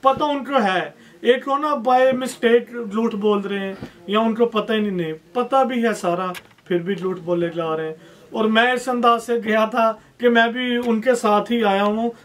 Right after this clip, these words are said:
फैसलाबाद का नहीं हूँ। तो लेकिन अल्लाह ताला हम सबको हिदायत अता फरमाए। बहुत झूठ बोला जा रहा है, इसी वजह से फिर बरकत नहीं है। हम फिर रोते हैं, "जी, मैंने दुकान बनाई थी, साल मैंने बड़ा नुकसान उठाया,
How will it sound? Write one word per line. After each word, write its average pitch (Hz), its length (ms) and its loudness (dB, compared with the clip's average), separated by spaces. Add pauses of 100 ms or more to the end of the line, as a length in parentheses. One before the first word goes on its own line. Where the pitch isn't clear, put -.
(120)
फैसलाबाद 208 640 0
का 190 120 -2
नहीं 147 280 -4
हूँ। 131 100 -12 (680)
तो 185 100 2 (680)
लेकिन 233 460 -4 (640)
अल्लाह 208 260 2
ताला 214 200 0
हम 220 120 -2
सबको 208 360 -2
हिदायत 190 360 0
अता 196 220 -2
फरमाए। 190 480 -4 (320)
बहुत 233 380 0
झूठ 196 220 2
बोला 156 320 -2
जा 127 280 -8
रहा 120 120 -12
है, - 120 -18 (800)
इसी 269 240 0
वजह 254 320 2
से 247 140 -4
फिर 214 180 -2
बरकत 170 420 -2
नहीं 208 280 0
है। 202 140 -2 (460)
हम 208 180 2
फिर 226 180 4
रोते 202 300 -2
हैं, 214 160 0
"जी, 214 180 -4
मैंने 202 280 0
दुकान 190 440 -4
बनाई 185 300 -4
थी, 196 300 -4
साल 180 360 -2
मैंने 190 200 -6
बड़ा 175 220 0
नुकसान 175 460 -4
उठाया, 170 420 -2